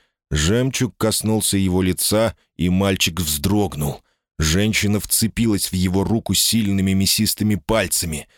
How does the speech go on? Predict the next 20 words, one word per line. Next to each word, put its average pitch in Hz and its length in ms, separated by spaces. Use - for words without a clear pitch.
«Ах 78 420
ты 123 180
мерзкий, 131 720
пронырливый 156 760
мальчишка!» 170 960
злобно 85 460
прошипела 80 640
она. 82 340
«То, 208 180
чем - 320
мы 170 200
занимаемся, 165 1040
дело 131 360
личное, 95 680
не 104 160
для 165 200
детских 101 640
глаз. 80 520
Духи 95 460
разгневаются. 98 1120